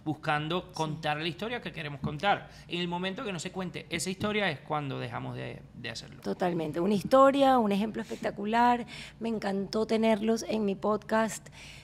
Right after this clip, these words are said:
Speaker 2: Me encantó que hayan dejado el nombre de Venezuela en alto. Me encanta que hayan empleado, que le hayan dado oportunidad de trabajar a doscientas familias y a través de esas doscientas personas hayan hecho felices a tantas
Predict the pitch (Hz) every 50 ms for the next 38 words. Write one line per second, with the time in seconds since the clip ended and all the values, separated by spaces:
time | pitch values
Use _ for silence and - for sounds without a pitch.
0 | - - 208 208 220 214 208 196 208 202 208 196 202 220 208 202 202 220 208 208
1 | 214 214 214 208 180 196 190 190 196 202 202 202 196 202 202 202 202 190 175 -
2 | 190 170 170 180 190 202 208 202 202 190 - 208 202 202 202 190 190 185 190 185
3 | 180 190 196 196 196 202 196 190 185 196 196 185 180 185 190 196 196 196 196 -
4 | 196 185 180 175 180 180 185 190 190 190 196 - 214 202 - 196 185 180 170 175
5 | 190 - 208 196 180 170 180 190 190 196 196 185 - - 185 180 180 196 - -
6 | 196 202 202 202 202 196 202 208 208 208 - - - - - - - - 208 202
7 | 202 196 190 185 208 214 226 240 226 220 233 - - - 233 214 196 - 202 -
8 | - 202 - 226 208 208 202 208 214 214 220 226 247 247 247 240 233 254 247 -
9 | 214 226 233 226 240 247 226 - 262 254 254 247 - - - - - - - -
10 | 240 - - 269 262 262 285 - 285 285 285 - - -